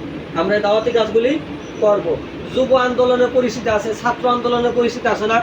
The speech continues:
এরাও যদি ছাত্র আন্দোলন যদি কিছু পরিস্থিতি আইনা বিভিন্ন স্কুল, কলেজ, মাদ্রাসায় দাওয়াতি কাজ করে, আমার মনে হয় এই লোকগুলির কাছে দাওয়াত পৌঁছবে, পৌঁছবে কিনা?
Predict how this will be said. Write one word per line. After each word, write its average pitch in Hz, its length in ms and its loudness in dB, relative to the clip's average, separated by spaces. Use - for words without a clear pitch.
এরাও 240 340 0
যদি 254 240 -2
ছাত্র 240 360 -2
আন্দোলন 254 460 0
যদি 247 140 -8
কিছু 233 200 -8
পরিস্থিতি 240 320 -6
আইনা 220 240 0
বিভিন্ন 240 480 -4
স্কুল, 240 340 -6
কলেজ, 226 260 0
মাদ্রাসায় 214 480 0
দাওয়াতি 214 340 0
কাজ - 260 -2
করে, 185 240 0
আমার 208 240 2
মনে 220 180 0
হয় 202 260 2
এই 214 300 0
লোকগুলির 208 480 0
কাছে 196 200 0
দাওয়াত 196 320 0
পৌঁছবে, 156 380 0
পৌঁছবে 214 260 -2
কিনা? 185 260 0